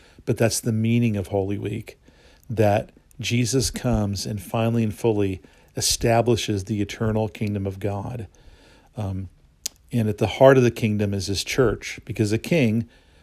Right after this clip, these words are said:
a kingdom is a people with a king, but it's also God's reign over all creation, uh, through his church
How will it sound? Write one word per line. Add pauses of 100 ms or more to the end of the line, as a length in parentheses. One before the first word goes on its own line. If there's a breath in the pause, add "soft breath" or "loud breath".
(100)
a
kingdom
is
a
people
with
a
king, (540 soft breath)
but (240)
it's
also
God's
reign
over
all
creation, (600 soft breath)
uh,
through
his
church